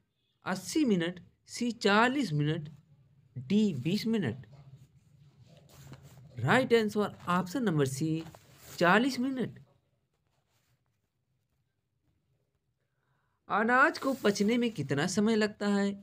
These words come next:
ए दो घंटे, बी चार घंटे, सी छः घंटे, डी आठ घंटे।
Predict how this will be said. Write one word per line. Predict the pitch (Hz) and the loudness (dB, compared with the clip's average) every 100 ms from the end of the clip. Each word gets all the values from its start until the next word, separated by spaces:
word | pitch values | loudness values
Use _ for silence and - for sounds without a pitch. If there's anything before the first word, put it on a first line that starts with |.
| - | -8
ए | 254 262 220 214 180 | -4 -2 -2 -4 2
दो | 208 262 | 4 4
घंटे, | 233 170 156 170 170 180 - _ - | 2 0 0 -2 -2 -6 -14 _ -8
बी | 220 247 | -6 -6
चार | - 233 254 269 | 0 2 2 0
घंटे, | 170 147 147 165 196 - _ _ | 0 0 -2 -6 -6 -12 _ _
सी | - - 214 214 | -16 -8 -6 -6
छः | - 254 277 | -4 -2 0
घंटे, | 180 151 156 165 175 - _ 131 | 0 0 -2 -6 -8 -14 _ -10
डी | 160 160 | -4 0
आठ | 180 214 | 0 0
घंटे। | 226 214 - 107 | -2 -4 -6 -10